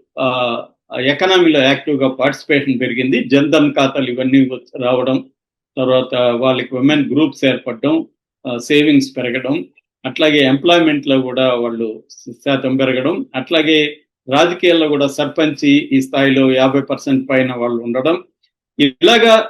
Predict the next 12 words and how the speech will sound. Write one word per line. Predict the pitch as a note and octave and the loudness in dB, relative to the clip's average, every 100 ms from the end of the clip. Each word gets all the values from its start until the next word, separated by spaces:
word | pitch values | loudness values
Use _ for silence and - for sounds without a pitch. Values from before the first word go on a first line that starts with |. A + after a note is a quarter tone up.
| D#3 | 0
overall | D3 G3+ G#3+ G#3 F#3+ | 2 4 4 2 2
గా | F#3+ | 0
ఉమెన్ | D#3 C#3 E3 | 0 0 0
ఎంపవర్‌మెంట్, | D3 C#3 D#3 D3 A#2+ C3 A#2 - - - | 0 -2 0 -2 -2 -2 -4 -4 -14 -10
ఇటు | B2 C3+ | -8 -4
ఫైనాన్షియల్, | B2+ C3+ D3+ C#3+ - C3+ | 0 2 2 0 -2 -2
సోషల్, | C#3 C3+ C3+ D#3+ - _ C3+ | 0 0 0 -2 -2 _ -4
ఆ, | B2 | -2
ఎకనామిక్ | C3+ C3 C#3 C#3 C#3+ D3 | -2 -2 0 0 -2 -2
వీటిలో | C#3 C3+ C#3+ - - - | -2 0 0 0 -6 -6
పెరగడం | B2+ D#3 E3 D3+ | 0 2 2 0
అనేది | C3 B2+ G#3+ A#3 | 0 -2 -4 -8